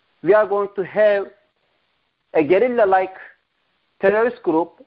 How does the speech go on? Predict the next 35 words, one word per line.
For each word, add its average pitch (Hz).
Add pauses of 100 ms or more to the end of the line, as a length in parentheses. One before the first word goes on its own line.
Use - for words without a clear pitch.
inside 220
the 208
societies 202 (260)
in 170
Turkey, 190
in 160
Europe, 185 (200)
in 165
the 165
Middle 147
East, 208 (540)
instead 214
of, 226 (260)
uh, - (760)
like, 170 (640)
a 156
terrorist 226
group 196 (720)
who, -
uh, 147
who 208
is 208 (100)
fighting 208
with 190
a 196
conventional 196
army. 202 (600)
Now 240
we 190
know 214
our 185
enemy, 165 (180)
where 180
they 156
are, 185